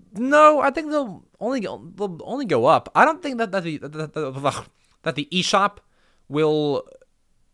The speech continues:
cause the console prices to go up. If you mean the game prices, game prices will skyrocket for sure. Uh, some of them, not all, but, like, a good amount. Like the Kid Icaruses, the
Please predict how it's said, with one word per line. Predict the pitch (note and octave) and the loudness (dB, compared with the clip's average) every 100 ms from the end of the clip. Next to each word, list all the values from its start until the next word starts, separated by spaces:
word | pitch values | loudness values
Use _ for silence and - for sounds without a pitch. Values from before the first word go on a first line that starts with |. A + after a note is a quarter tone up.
| _ _ _ _ | _ _ _ _
cause | - E3+ D#3+ D3+ | 2 4 4 0
the | B2+ | -6
console | - - C3+ F3+ G#3 | -8 -4 -2 -2 -6
prices | G3 A3 A3 B3+ B3+ | -4 -2 -2 -4 -6
to | - A#3 | -8 -8
go | A3+ A#3+ | -2 0
up. | C4+ C4+ - _ _ _ - | -2 -4 -20 _ _ _ -6
If | F3+ F#3 | -6 -4
you | |
mean | G3 G3 G3 | -4 -2 -2
the | F#3 | -2
game | C#3+ B2+ C3+ E3 | -4 -2 -2 -2
prices, | F#3 G#3 G#3+ B3 F#3+ | 0 0 0 -4 0
game | F3 G3 | 0 -2
prices | F3+ F3 E3 C3+ | -2 -4 -4 -8
will | B2+ A#2 | -6 -8
skyrocket | - A#2+ A2+ G2+ G#2 G2+ | -4 -4 -4 -6 -8 -12
for | A2+ | -12
sure. | - G#2+ G2 _ _ - | -10 -10 -10 _ _ -6
Uh, | C#3 C3+ | -2 0
some | - E3 | 0 0
of | |
them, | G#2+ A2 | -2 -2
not | D#3 | -2
all, | A2+ G#2 | 0 -6
but, | G#2 A#2+ | -6 -4
like, | B2 - _ | -6 -8 _
a | C#3 | -8
good | A#2 C#3+ | -4 -4
amount. | G#2+ G#2 F2 | -4 -8 -4
Like | B2 A#2+ | -6 -4
the | C#3+ C3 A2+ _ _ _ - | 0 0 0 _ _ _ -16
Kid | - G#3+ | -4 -2
Icaruses, | F#3+ E3+ D3 B2+ - G#2+ F#2+ F#2 | 0 -2 -4 -4 -6 -10 -12 -12
the | B2+ B2+ B2 B2 | -8 -6 -4 -6